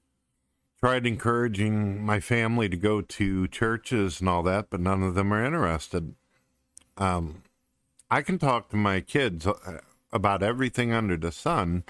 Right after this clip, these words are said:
and we have great conversations, but they don't like talking about religion,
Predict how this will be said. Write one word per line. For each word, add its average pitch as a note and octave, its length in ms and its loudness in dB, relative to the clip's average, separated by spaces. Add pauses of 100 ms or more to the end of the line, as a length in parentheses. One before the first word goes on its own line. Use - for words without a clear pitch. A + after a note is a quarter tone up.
(520)
and G2 120 2
we G2+ 120 2
have G2 180 0
great C#3 260 0
conversations, F#2 1000 0
but E2+ 200 -2
they E2+ 140 -2
don't C#3 360 -2
like C3+ 280 -4
talking C3 360 -4
about B2 280 -2
religion, A2+ 560 -2